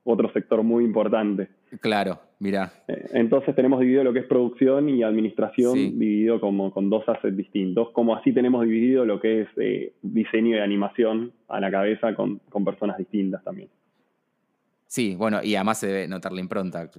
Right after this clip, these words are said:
Speaker 2: Si, si la fundó un diseñador, una animadora, eh, perdón, un animador y una, y una diseñadora, es, por ahí es obviamente que es el, el, la categoría más fuerte, digamos, la impronta que da Not Real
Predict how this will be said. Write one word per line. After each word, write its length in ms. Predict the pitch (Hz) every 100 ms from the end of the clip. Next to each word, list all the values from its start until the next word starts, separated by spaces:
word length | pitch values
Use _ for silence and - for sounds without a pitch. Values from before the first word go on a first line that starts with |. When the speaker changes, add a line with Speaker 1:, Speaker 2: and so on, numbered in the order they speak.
| -
Speaker 2:
Si, 420 | 82 85 82 80
si 160 | -
la 100 | 85
fundó 340 | 82 92 92 95
un 120 | 95
diseñador, 340 | 90 - 95 98
una 120 | 92
animadora, 720 | 92 92 95 98 101 98 98
eh, 320 | 85 82 80 78 _ _
perdón, 160 | 95
un 60 | 87
animador 320 | 90 92 95
y 40 | 95
una, 160 | 87
y 200 | 87 92
una 140 | 95 90
diseñadora, 640 | 85 95 92 95 104 101
es, 440 | 87 80 - - _
por 120 | 90
ahí 200 | 92 95
es 140 | - 101
obviamente 400 | 95 90 98 95
que 80 | 87
es 100 | -
el, 300 | 80 78 76 _ _
el, 320 | 90 85 78 - _ _ _ _ _ _ _
la 160 | - 92
categoría 360 | 92 90 95 95
más 120 | 87
fuerte, 320 | 113 107 98
digamos, 320 | 90 90 90
la 80 | 90
impronta 380 | 90 98 95 87
que 100 | 90
da 220 | 90 90
Not 240 | 90 87
Real 340 | - 98 95